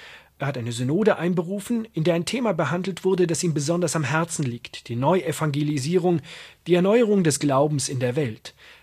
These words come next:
Er hat neue Kardinäle ernannt, darunter kein einziger Europäer, und er hat seinen engsten Mitarbeiter Georg Genswein zum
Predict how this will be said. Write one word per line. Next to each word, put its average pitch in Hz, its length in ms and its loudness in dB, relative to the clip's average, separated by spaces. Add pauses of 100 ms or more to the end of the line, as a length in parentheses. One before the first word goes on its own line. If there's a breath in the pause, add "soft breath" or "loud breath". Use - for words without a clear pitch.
(140 loud breath)
Er 135 100 -2
hat 160 120 -2
neue 139 280 2
Kardinäle 139 560 0
ernannt, 92 480 -8
darunter 135 340 -2
kein 143 160 -2
einziger 170 420 -2
Europäer, 170 680 0 (380 loud breath)
und 233 340 0
er 156 100 0
hat 180 140 -2
seinen 165 320 0
engsten 202 380 -2
Mitarbeiter 147 560 2
Georg 131 340 -4
Genswein 143 540 -2
zum 165 180 -2